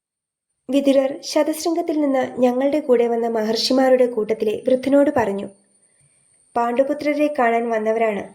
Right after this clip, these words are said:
ഈ ബ്രാഹ്മണരും പ്രഭുക്കളും കുടുംബങ്ങളും. അങ്ങ് പരിചയപ്പെടുത്തൂ." മഹർഷി ഞങ്ങളുടെ സമീപത്തേക്ക് വന്നു. പിന്നെ കൂടി നിൽക്കുന്നവരെ നോക്കി. കൊട്ടാര വാതിൽക്കലെത്തിയ രാജകീയ സംഘവും ജനങ്ങളും മഹർഷിയുടെ വാക്കുകൾ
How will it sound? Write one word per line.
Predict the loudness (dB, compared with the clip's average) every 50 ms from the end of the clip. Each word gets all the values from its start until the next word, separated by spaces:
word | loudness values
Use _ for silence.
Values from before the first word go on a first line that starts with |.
| _ -2
ഈ | 0 0 0
ബ്രാഹ്മണരും | 0 0 0 0 0 0 0 0 0 0 -2 -4 -4 -2 0
പ്രഭുക്കളും | 2 2 2 -2 -2 0 0 0 0 -2 -4 -6 -2
കുടുംബങ്ങളും. | 0 2 2 2 0 0 0 0 0 0 0 -2 -4 -8 -14 -20 _ _ _ _ _ _ _ _ -4
അങ്ങ് | -2 0 0 2
പരിചയപ്പെടുത്തൂ." | 2 2 2 2 2 -2 -4 -4 -4 -4 -4 -4 -6 -6 -8 -10 -16 -20 _ _ _ _ _ _ _ _ _ _ _ _ _ _ _ _ _ _ _ _ -6
മഹർഷി | -4 -2 0 -2 -2 -2 0 0
ഞങ്ങളുടെ | 2 4 4 2 2 2 2 2 0
സമീപത്തേക്ക് | 0 0 0 0 0 2 2 2 2 2 0 0 0 0 0
വന്നു. | -2 -2 -6 -8 -10 -14 _ _ _ _ _ _ _ _ _ _ _
പിന്നെ | 0 2 2 2 2 -2 -4 -6 -10 -16 _ _
കൂടി | 0 0 2 2 2 2
നിൽക്കുന്നവരെ | 2 2 2 4 4 4 4 4 4 2 2
നോക്കി. | 0 -2 -4 -6 -8 -10 -12 -14 -18 _ _ _ _ _ _ _ _ _
കൊട്ടാര | -4 -2 0 2 4 4 4
വാതിൽക്കലെത്തിയ | 4 2 2 0 0 0 -2 -2 -2 0 0 0 0 -2 -2 -4 -4 -4 -4 -6 -8 -4 -2
രാജകീയ | 0 2 2 2 0 0 0 2 4 2
സംഘവും | 2 2 0 -2 -2 -2 -4 -4 -4 -4 -4 -6 -10 -16 -20 _ _ _ -2
ജനങ്ങളും | 0 2 2 2 2 0 0 0 -2 -4 -6 -10 -14 _ -2
മഹർഷിയുടെ | 0 2 2 2 0 0 -2 -2 0 2 4 4
വാക്കുകൾ | 4 2 0 0 0 0 0 0